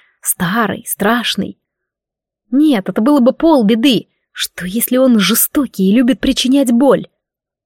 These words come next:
Добрые люди не нападают на другие народы.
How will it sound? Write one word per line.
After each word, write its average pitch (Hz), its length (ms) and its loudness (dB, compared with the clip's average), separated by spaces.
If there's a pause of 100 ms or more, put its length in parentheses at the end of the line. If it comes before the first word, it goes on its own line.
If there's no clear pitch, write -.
(480)
Добрые 214 440 0
люди 214 300 0
не 196 120 4
нападают 214 680 2
на 185 120 -2
другие 190 480 0
народы. 196 600 0